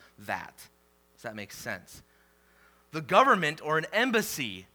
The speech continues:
affirms your citizenship. Just like an embassy, churches are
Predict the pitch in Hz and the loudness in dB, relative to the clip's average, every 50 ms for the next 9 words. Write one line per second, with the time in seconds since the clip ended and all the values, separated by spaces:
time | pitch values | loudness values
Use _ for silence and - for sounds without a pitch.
0 | _ _ _ _ 143 131 - - - 160 151 151 143 131 117 113 110 104 - - | _ _ _ _ -6 -6 -6 -6 -2 0 0 2 2 0 -2 -4 -8 -10 -12 -14
1 | 120 120 120 117 110 113 - - 170 160 151 127 113 107 - - 98 92 92 - | -12 -10 -8 -8 -8 -8 -8 -8 -6 -6 -6 -8 -10 -12 -10 -10 -12 -12 -14 -16
2 | - _ _ _ _ _ _ _ _ _ _ _ _ _ _ _ _ _ _ _ | -20 _ _ _ _ _ _ _ _ _ _ _ _ _ _ _ _ _ _ _
3 | - - 170 165 - 185 180 - 156 143 - - 165 175 180 151 151 143 - - | -8 -6 -6 -2 0 0 -2 -2 -4 -10 -6 -4 -2 -2 -2 -2 -4 -6 -8 -6
4 | 120 123 175 226 - - - - - _ _ - - 208 233 269 - - 180 165 | -6 -6 -6 -6 -8 -12 -20 -20 -20 _ _ -4 0 2 2 2 2 0 -2 -2
5 | 156 156 143 143 135 - | 0 2 4 4 2 2